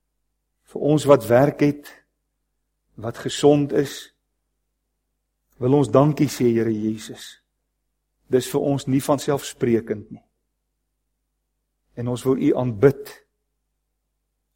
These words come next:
ook vir daardie gawes. Ons bid vir hulle wat siek is. Ons bid in besonder vir Tannie Jeray, wat weer terug is in die hospitaal. Ons bid vir Gideon Du Plessis,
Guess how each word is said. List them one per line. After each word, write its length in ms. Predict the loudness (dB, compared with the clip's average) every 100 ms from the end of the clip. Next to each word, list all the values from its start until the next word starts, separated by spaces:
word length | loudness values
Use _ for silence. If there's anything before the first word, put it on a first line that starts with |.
| _
ook 200 | 0 0
vir 100 | -2
daardie 440 | -4 -4 -4 -6 -8
gawes. 480 | -8 -8 -6 -8 -10
Ons 160 | -10
bid 240 | 2 2 6
vir 160 | 4
hulle 160 | 6 6
wat 160 | 4 -4
siek 320 | -4 -4 -4 -6
is. 320 | -8 -20 _ _ _ _ _ _ _ _ _ _ _ _ _ -16
Ons 160 | -4
bid 220 | 0 2 2
in 80 |
besonder 400 | 0 2 2 2 0
vir 120 | -2
Tannie 240 | -2 0
Jeray, 400 | 2 4 6 4 4
wat 160 | 0
weer 220 | 0 -2
terug 300 | 0 -2 -2 -4
is 80 |
in 140 | -4 -2
die 40 |
hospitaal. 760 | -2 -4 -8 -6 -2 -2 -2 -8 _ _ _ _ _ _ _ _ _ _ _ _ _ _ _ _ _ -18
Ons 100 | 2
bid 220 | 2 2
vir 100 | -4
Gideon 400 | -2 2 4 4 0
Du 60 |
Plessis, 600 | 0 -4 -4 -4 -4 -4